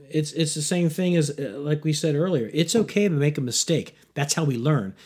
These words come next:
as long as we keep it as a teaching moment. And what I tell my guys is, like, "It, it's okay to make a mistake. We'll recover from it.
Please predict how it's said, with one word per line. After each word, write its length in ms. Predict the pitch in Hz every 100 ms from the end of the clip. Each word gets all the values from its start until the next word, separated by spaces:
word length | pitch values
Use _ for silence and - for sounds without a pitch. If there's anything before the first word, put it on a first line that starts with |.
| -
as 120 | 131
long 220 | 147 175
as 100 | 170
we 120 | 151 147
keep 340 | - 196 160
it 80 | 156
as 140 | 143
a 40 | 127
teaching 440 | - 175 151 120
moment. 340 | 151 160 104
And 100 | 131
what 120 | 151 156
I 60 |
tell 180 | 151 175
my 120 | 156
guys 300 | 139 131 127
is, 60 | 131
like, 180 | 127 - - - -
"It, 160 | 127
it's 180 | - 147
okay 200 | 165 185
to 60 | 185
make 160 | 196
a 40 | 196
mistake. 500 | 196 - 127 127 - _ _ _ _ -
We'll 160 | 143 147
recover 360 | 156 160 123
from 260 | 110 131 107
it. 120 | 98